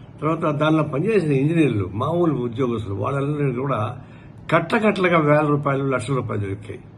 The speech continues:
కోట్ల రూపాయలు దొరికాయి. అంటే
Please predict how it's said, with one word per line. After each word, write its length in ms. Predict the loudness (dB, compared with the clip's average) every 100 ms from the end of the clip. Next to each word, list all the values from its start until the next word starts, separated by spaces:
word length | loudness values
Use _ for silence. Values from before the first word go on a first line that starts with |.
| -20 -20 -8
కోట్ల 240 | 0 0 0
రూపాయలు 260 | -4 -4
దొరికాయి. 360 | -4 -8 -12 -16 -16 -20 -20 -20 -20 -12
అంటే 520 | -4 -2 -2 -2 -4